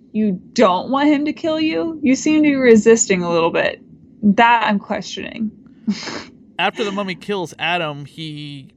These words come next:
Speaker 2: lets her live and then causes a cave-in to kill himself. I think she's gonna need tons of therapy after this. We don't see John and her reunited, but I would have loved to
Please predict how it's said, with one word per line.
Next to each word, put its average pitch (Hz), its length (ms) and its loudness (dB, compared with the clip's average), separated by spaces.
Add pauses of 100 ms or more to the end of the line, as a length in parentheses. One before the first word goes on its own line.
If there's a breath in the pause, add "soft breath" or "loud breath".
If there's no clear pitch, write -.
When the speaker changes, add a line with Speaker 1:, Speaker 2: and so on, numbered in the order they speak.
(140)
Speaker 2:
lets 175 280 -8
her 175 120 -8
live 175 460 -6
and 139 120 -12
then 139 120 -10
causes 160 480 -10
a 135 40 -14
cave-in 165 520 -8
to 117 60 -18
kill 165 280 -10
himself. 143 720 -8 (420 soft breath)
I 185 140 0
think 220 200 -8
she's 175 200 -12
gonna 151 180 -10
need 143 260 -12
tons 185 260 -8
of 143 100 -8
therapy 170 440 -6
after 127 280 -8
this. 127 320 -8 (260 soft breath)
We 147 140 -4
don't 226 200 -4
see 196 260 -10
John 156 380 -8
and 160 140 -8
her 160 140 -4
reunited, 151 720 -6 (880)
but 185 180 -4
I 180 60 2
would 196 160 0
have 151 120 -6
loved 170 200 -4
to 156 200 -4